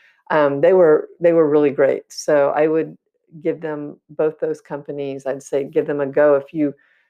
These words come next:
really don't wanna do the whole cooking thing and just wanna, you know, heat and go. And I have a client that actually orders from, uh, Go Buddha. That's how I found them, actually. Uh, and, you know, we'll, uh,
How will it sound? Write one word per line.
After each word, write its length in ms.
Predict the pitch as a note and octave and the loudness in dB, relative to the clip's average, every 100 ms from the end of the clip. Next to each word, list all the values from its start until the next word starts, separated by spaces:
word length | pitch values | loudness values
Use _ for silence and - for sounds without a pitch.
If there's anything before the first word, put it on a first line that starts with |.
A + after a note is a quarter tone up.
| _ | _
really 240 | A3+ A#3 | 2 4
don't 140 | G3 D#3+ | 4 0
wanna 200 | D#3+ D#3 | -2 -2
do 140 | D3+ | -2
the 100 | D3 | -4
whole 200 | C#3+ D3 | -4 -6
cooking 400 | C#3+ D3+ - C#3 | -6 -14 -14 -14
thing 380 | C#3 C3 C3 D3 _ - | -8 -8 -8 -14 _ -12
and 120 | D3 | -10
just 160 | C#3+ - | -10 -8
wanna, 260 | C3+ C3+ - - | -8 -8 -12 -14
you 80 | |
know, 80 | C3+ | -12
heat 240 | C3 D3+ - | -10 -12 -12
and 100 | D#3 | -2
go. 220 | A#3 G#3 | 0 2
And 100 | D#3+ | 0
I 100 | D#3+ | 0
have 300 | F#3 F3+ E3 _ _ - | 0 0 -2 _ _ -14
a 60 | |
client 500 | - - E3+ D#3+ E3 | -8 -4 -2 -2 -4
that 120 | D#3 - | -4 -2
actually 600 | D#3 - - E3+ D3+ D3 _ _ _ _ _ _ _ - - | -4 -6 -6 -4 -4 -8 _ _ _ _ _ _ _ -20 -20
orders 400 | D#3 F#3 F3+ F#3 | -2 0 0 -2
from, 420 | - E3 D3+ D#3 - | -4 -6 -6 -10 -8
uh, 220 | D#3 D3 | -4 -4
Go 180 | C#3+ D#3 | 0 -2
Buddha. 540 | D3 D4 B3 F3 F#3+ D#3 | -2 -2 0 0 0 -4
That's 160 | F3 | -4
how 80 | F#3+ | -2
I 100 | C#3+ | -4
found 300 | C#3+ B3+ D4 | -2 -2 -2
them, 140 | D#3+ | -4
actually. 580 | C#3 D3+ - D#3 C#3+ A3 G#3+ _ _ _ _ | -4 -6 -8 -6 -4 -6 -14 _ _ _ _
Uh, 300 | E3 D#3 D#3 | -4 -2 -4
and, 500 | - E3+ E3 D#3+ D#3+ - _ | -4 -4 -4 -4 -10 -14 _
you 120 | F#3+ | -8
know, 140 | F3 E3+ | -4 -2
we'll, 460 | E3 E3+ D#3+ D#3+ _ _ _ _ _ | 0 2 2 -2 _ _ _ _ _
uh, 380 | C3+ D3+ D3+ C#3+ | -8 -4 -4 -6